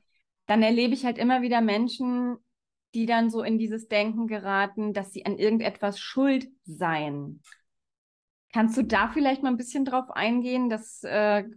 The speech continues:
fänd ich ganz, ganz wichtig, dass wir diesen Aspekt auch beleuchten, weil ja, weil das einfach ganz häufig immer wieder dazu führt, dass dann gerade auch die Frauen ins Wanken geraten, sagen, „Ja, bin ich jetzt schuld daran, dass die Beziehung nicht funktioniert?“ Wie das so, ne?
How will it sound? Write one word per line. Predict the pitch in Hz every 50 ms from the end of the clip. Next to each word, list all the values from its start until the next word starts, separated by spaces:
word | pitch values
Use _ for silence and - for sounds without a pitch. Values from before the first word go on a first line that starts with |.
| - - -
fänd | - 233 226 226
ich | 226 -
ganz, | - 220 226 226 226
ganz | 226 220 220 -
wichtig, | 226 226 226 220
dass | 220 214 -
wir | 220
diesen | 196 214 220 226
Aspekt | - 202 202 - 233 226 226 226
auch | - 220 214 -
beleuchten, | 220 202 202 214 226 226 240 233 196 190
weil | 190 190 202 226 254 262 269 269 - - - - _ _ _ _ _ _ _ _ _ _ _ _ _ _ _ _ _ _ _ _ _ _ _ _ - -
ja, | 226 226 233 240 240 214
weil | 226 214 220
das | 233 226
einfach | - - 226 226 214 226 - - _
ganz | - 214 214 233 262 262 - - - -
häufig | 190 226 233 226 240 240
immer | 208 226 233 226
wieder | 226 220 220
dazu | 208 214 220 - - 220
führt, | - - 233 233 226 226
dass | 208 208 -
dann | - 208 202 208 208 202 202 196
gerade | - 190 208 214
auch | 208 208
die | - -
Frauen | - - 208 202 214 226 220
ins | 190 208 202 -
Wanken | 175 185 214 220 226
geraten, | 220 202 208 208 208
sagen, | 202 190 190 190 185
„Ja, | 180
bin | 190 208 -
ich | - 226 -
jetzt | 180 180 -
schuld | - - - 214 226 226 262
daran, | 285 269 262 240 254 240
dass | 220 226 226
die | - 208
Beziehung | 165 - 165 - - - 226 247 294 330 339 320
nicht | 311 311 311 - - _
funktioniert?“ | - 302 302 294 - - 294 294 302 302 294 247
Wie | 226 220
das | 220 220 214 220
so, | - 214 214 202 - -
ne? | 196 220 247 320 -